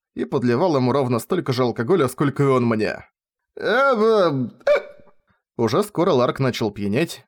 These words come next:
а его лицо краснеть. Такими темпами он быстро под стол свалится. "За победу!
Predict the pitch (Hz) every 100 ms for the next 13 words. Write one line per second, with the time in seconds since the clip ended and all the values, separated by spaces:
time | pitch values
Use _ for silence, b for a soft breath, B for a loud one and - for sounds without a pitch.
0 | - - 165 131 139 110 - 147 120 117
1 | 120 95 - - _ _ _ _ _ _
2 | - 202 214 135 220 214 202 165 139 127
3 | 220 - 151 135 - 175 143 123 113 87
4 | - 87 - _ _ _ _ _ 104 120
5 | 117 160 226 220 247 220 262 185 143 110
6 | 87